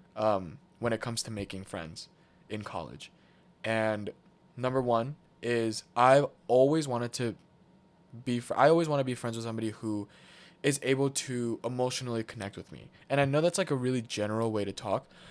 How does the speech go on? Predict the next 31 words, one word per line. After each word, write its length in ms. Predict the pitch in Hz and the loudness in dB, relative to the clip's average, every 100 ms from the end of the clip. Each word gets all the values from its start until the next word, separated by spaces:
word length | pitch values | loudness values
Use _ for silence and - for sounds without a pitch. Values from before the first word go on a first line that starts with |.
| - | -4
but 120 | 180 | -2
if 100 | 180 | -2
I'm 160 | 143 170 | -2 0
gonna 140 | 220 | 0
be 120 | 202 143 | 0 0
honest, 320 | 123 175 - _ - - - - - - - _ _ _ _ _ - - - | 0 -2 -6 _ -20 -20 -20 -20 -20 -20 -20 _ _ _ _ _ -20 -20 -4
you'd 140 | 196 | -2
be 80 | 208 | 0
surprised 400 | - 233 147 147 | 0 4 4 6
at 80 | 123 | 4
how 120 | 120 | 2
many 140 | 143 170 | 0 -2
people 340 | 143 139 120 104 | -4 2 2 4
are 100 | 107 | 2
pretty 240 | - 185 | 2 -2
emotionally 540 | 123 110 117 - 127 | 0 0 -2 -2 -6
unavailable 640 | 92 110 101 92 101 127 131 | -6 -6 -2 0 0 2 0
and 160 | 110 | -2
pretty 180 | 101 120 | -6 -6
emotionally, 760 | 117 104 104 113 110 104 92 87 - - - _ - | -4 -4 -6 -6 -6 -4 -4 -8 -20 -20 -20 _ 2
um, 280 | 104 90 - | 2 2 0
I 100 | 113 | 0
guess, 220 | 113 110 | 2 0
insecure 480 | 107 110 110 110 101 | -2 -8 -8 -4 -4
in 80 | 98 | -4
college 440 | 101 95 117 131 | -6 -4 -4 -6
just 200 | - 120 | -10 -10
because 320 | 185 160 143 139 | -10 -4 -4 -2
they're 140 | 117 | -4
scared 440 | - - 107 110 | -2 -2 0 2
of 300 | 107 101 101 | 4 2 -2